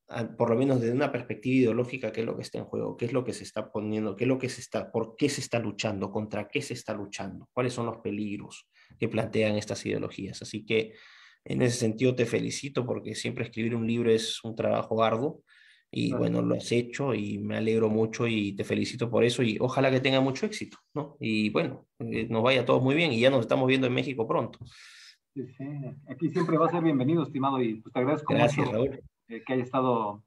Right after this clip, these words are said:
Speaker 2: eh, por acá platicando, conversando. Siempre son temas muy interesantes, siempre nos quedamos picados, como decimos en México, nos quedamos interesados, con ganas de hablar mucho más, da para mucho y tiene muchas vertientes esto.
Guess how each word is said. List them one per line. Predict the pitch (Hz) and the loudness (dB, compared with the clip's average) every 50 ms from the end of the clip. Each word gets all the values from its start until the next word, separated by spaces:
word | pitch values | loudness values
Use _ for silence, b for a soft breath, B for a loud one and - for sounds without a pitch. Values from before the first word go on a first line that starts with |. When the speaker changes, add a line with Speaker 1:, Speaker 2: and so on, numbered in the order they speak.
| _ | _
Speaker 2:
eh, | 110 104 104 101 - | -14 -14 -14 -8 -6
por | 117 107 | -6 -6
acá | 104 - 127 117 | -4 -4 -6 -6
platicando, | 127 123 - 110 - 123 120 120 | -4 -6 -8 -6 -4 -4 -2 -2
conversando. | 120 123 110 110 104 - 131 120 123 123 123 123 - _ _ _ | -4 -4 -6 -6 -4 -2 -2 0 0 0 -2 -2 -6 _ _ _
Siempre | _ - 143 139 135 131 | _ -6 -4 -4 -2 -2
son | 143 139 | -2 0
temas | 127 147 139 139 | 0 2 2 2
muy | 127 135 139 | 2 2 2
interesantes, | 135 123 143 - - 156 147 - | 2 2 0 0 0 -2 -2 -2
siempre | 175 160 - | 0 0 2
nos | 156 131 139 | 0 0 0
quedamos | - 143 139 143 139 139 143 - b b b b _ _ | 2 2 4 4 4 2 0 -4 b b b b _ _
picados, | - 123 - - 147 139 143 143 139 | -8 -4 0 2 4 4 4 4 2
como | 139 - 127 120 | -2 -4 -4 -2
decimos | 113 127 135 127 123 | -2 -2 -4 -2 -2
en | 120 120 | -2 0
México, | 131 139 131 131 135 131 123 | 0 0 0 0 -2 -2 -2
nos | 120 117 - | -2 -2 -2
quedamos | - 127 131 135 123 120 | 0 0 0 2 0 0
interesados, | 120 117 117 131 123 120 113 135 135 139 131 - - - _ _ | -2 -2 0 0 0 0 0 0 0 0 0 -2 -8 -14 _ _
con | - 123 123 | -4 -2 0
ganas | 131 135 131 120 | 0 0 0 2
de | 120 | 2
hablar | 117 117 131 139 131 | 2 2 2 2 2
mucho | 135 131 135 - - 131 | 2 0 0 0 0 0
más, | 123 135 143 - - b b b b _ _ | 2 2 0 0 -4 b b b b _ _
da | 123 143 143 | 0 0 2
para | 143 143 123 120 | 4 4 2 4
mucho | 127 151 143 147 147 156 160 147 | 2 0 -2 -2 -2 -2 0 0
y | 127 120 123 | 0 0 0
tiene | 147 139 139 | 0 2 2
muchas | 135 143 147 143 147 127 117 | 2 0 0 0 -2 -2 -2
vertientes | 117 113 110 - - 139 139 - 120 | -2 -4 -4 -2 0 0 0 0 -2
esto. | 131 131 127 - 160 165 160 - | -4 -4 -2 -2 -4 -4 -6 -10